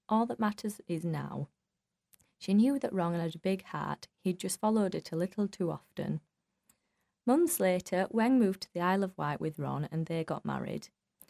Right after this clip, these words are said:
They enjoyed watching television, playing Scrabble and fishing, and with every an-, wedding anniversary that passed, they clinked glasses of champagne and mocked all the people who said they wouldn't last.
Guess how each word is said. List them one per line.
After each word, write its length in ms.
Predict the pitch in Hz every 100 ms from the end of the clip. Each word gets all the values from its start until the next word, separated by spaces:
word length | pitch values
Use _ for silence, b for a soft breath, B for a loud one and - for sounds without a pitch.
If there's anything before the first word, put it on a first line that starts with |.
| b _
They 100 | 226
enjoyed 380 | 226 226 226 220
watching 320 | 240 - 294
television, 560 | 277 277 226 180 175 180
playing 320 | 233 254 254
Scrabble 380 | - 160 156 156
and 180 | 156
fishing, 500 | - - - - 151 - _ _
and 100 | 185
with 140 | 190 185
every 300 | 214 247 269
an-, 180 | 240 226
wedding 340 | 220 208 196 160
anniversary 600 | 160 156 151 156 - 175
that 180 | -
passed, 340 | - 151 147 -
they 160 | 160
clinked 320 | 160 247 262 240
glasses 380 | 180 - 190
of 80 | 185
champagne 640 | - 185 185 185 160 156 160
and 160 | 175 190
mocked 280 | 220 -
all 100 | 226
the 100 | 226
people 500 | 233 180 165 160 151 156
who 120 | 170
said 240 | 160 165 165
they 160 | 160
wouldn't 400 | 160 185 190 180
last. 420 | - 101 - -